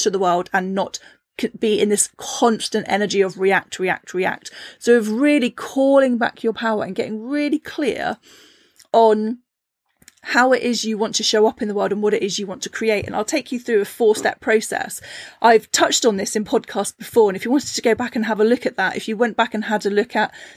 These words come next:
The Magical Mindset, it was a four-part, like, mini series that I did. That's what we're gonna go into more depth in the book. So if you enjoyed that, of, like, really getting clear on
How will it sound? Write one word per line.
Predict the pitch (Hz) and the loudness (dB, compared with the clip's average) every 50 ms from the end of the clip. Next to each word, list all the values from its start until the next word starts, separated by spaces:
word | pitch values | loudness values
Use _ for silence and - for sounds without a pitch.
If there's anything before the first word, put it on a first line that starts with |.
| _ | _
The | - 214 | -2 2
Magical | 220 214 214 214 - - - 226 | 4 4 2 2 0 -6 -4 -4
Mindset, | 208 208 226 208 202 196 190 190 185 180 - - - - - - | -2 0 0 0 0 -2 -2 -6 -8 -6 -4 -2 -2 -2 -2 -4
it | - - | -8 -8
was | - - | -8 -10
a | |
four-part, | - - - 214 214 214 - 220 196 214 208 170 - - | -4 2 4 4 4 4 2 0 0 0 0 -2 -2 0
like, | - 208 - - - - _ _ _ _ _ - - - | 0 0 0 0 -4 -20 _ _ _ _ _ -18 -14 -8
mini | - 220 220 226 220 220 | -4 0 2 2 2 2
series | 233 240 - 214 202 196 190 185 180 180 | 2 4 4 4 4 4 2 0 0 -2
that | - - | -4 -6
I | - - | -6 -6
did. | 180 - 214 208 180 160 - - - - - - _ _ _ _ _ _ | -2 0 2 2 2 0 -4 -8 -12 -18 -20 -20 _ _ _ _ _ _
That's | - 233 - - - | 2 2 2 2 0
what | 233 214 | 0 0
we're | 220 | 2
gonna | 196 220 214 185 | 0 0 2 2
go | 214 208 | 2 2
into | 202 196 - - | 2 0 -4 -6
more | 202 208 208 214 208 202 | -4 0 2 4 4 4
depth | 202 240 196 - - - - - - | 4 4 2 2 0 -4 -18 -14 -8
in | - - 202 202 220 202 | -6 -4 -4 -4 -4 -6
the | 202 | -4
book. | 175 175 202 170 - - | -2 0 0 0 0 -2
So | - 214 | -2 -2
if | 208 - | -2 -2
you | 214 214 | -2 -4
enjoyed | 208 208 180 - 254 254 262 262 254 226 | -4 -2 -2 -2 0 0 0 0 -2 -2
that, | - - 196 160 - | -2 0 0 0 0
of, | 202 196 202 | -2 -2 0
like, | 185 160 - - | 0 0 0 0
really | 202 208 208 196 208 | 2 2 2 2 2
getting | - - - 202 | 0 -2 -4 -6
clear | - - - 247 247 240 233 220 196 | -8 -6 -2 2 2 4 4 2 2
on | 185 185 180 190 | 0 -2 -4 -4